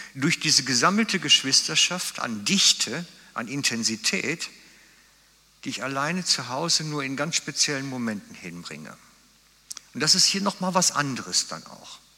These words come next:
Ich gehe, weil ich hier Gott treffe, auf eine Weise,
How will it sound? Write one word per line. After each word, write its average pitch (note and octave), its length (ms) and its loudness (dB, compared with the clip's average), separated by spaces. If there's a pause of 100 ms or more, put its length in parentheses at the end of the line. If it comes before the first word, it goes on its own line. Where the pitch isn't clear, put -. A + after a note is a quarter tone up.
(2500)
Ich - 320 0
gehe, E3+ 540 2 (1500)
weil G#2+ 160 -12
ich A2+ 100 -4
hier D3 320 -2
Gott C#3 460 -6
treffe, - 580 -2 (520)
auf - 200 -8
eine E2+ 320 -10
Weise, C3+ 560 -2